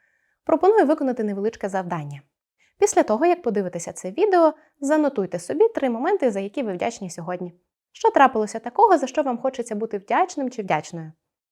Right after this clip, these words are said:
Використайте ті мовні формули подяки, які ми з вами обговорили. А ми тим часом перейдемо до ще одного мовленнєвого жанру — інструкції. У широкому розумінні інструкція — це сукупність послідовних указівок,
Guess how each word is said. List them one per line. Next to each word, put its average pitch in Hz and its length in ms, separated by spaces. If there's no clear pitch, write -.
Використайте 262 640
ті 233 300
мовні 185 420
формули 165 460
подяки, 160 580
які 359 360
ми 262 120
з 202 40
вами 226 280
обговорили. 180 560
А 240 140
ми 233 220
тим 294 200
часом 202 400
перейдемо 190 560
до 269 120
ще 208 340
одного 226 380
мовленнєвого 202 580
жанру — 185 300
інструкції. 262 760
У 220 80
широкому 294 480
розумінні 202 500
інструкція — 370 640
це 262 200
сукупність 320 640
послідовних 202 640
указівок, 175 580